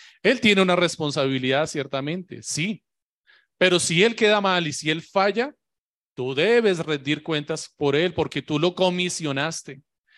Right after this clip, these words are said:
Tú delegaste autoridad sobre él, impusiste sus manos, le entregaste las llaves de tu carro. Tú debes ser que, el responsable, tú tendrás que rendir cuentas delante de la autoridad.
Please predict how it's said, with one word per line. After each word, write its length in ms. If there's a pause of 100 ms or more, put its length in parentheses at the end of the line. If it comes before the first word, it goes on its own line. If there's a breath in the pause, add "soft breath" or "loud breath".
(340 soft breath)
Tú 200
delegaste 640
autoridad 500
sobre 340
él, 100
impusiste 680
sus 240
manos, 360
le 120
entregaste 560
las 160
llaves 260
de 100
tu 140
carro. 400 (1200)
Tú 220
debes 180
ser 200
que, 280
el 220
responsable, 680
tú 160
tendrás 400
que 140
rendir 380
cuentas 420
delante 540
de 180
la 80
autoridad. 560